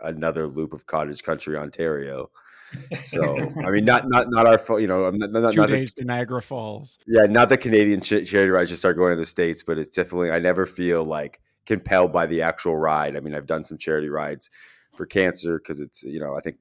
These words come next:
Speaker 1: everyone, something that hits close to home, uh, with some family stuff,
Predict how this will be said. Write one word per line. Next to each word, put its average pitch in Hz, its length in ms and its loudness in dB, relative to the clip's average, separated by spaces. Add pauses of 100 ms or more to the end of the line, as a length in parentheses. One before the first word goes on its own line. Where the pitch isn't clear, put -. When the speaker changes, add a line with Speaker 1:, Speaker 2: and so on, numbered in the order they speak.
(120)
Speaker 1:
everyone, 90 560 2
something 82 240 -8
that 76 100 -10
hits 80 160 -8
close 82 220 -6
to 80 60 -12
home, 76 440 -6
uh, 71 280 -4
with 73 120 -10
some 71 180 -20 (240)
family 87 280 -4
stuff, 87 280 -2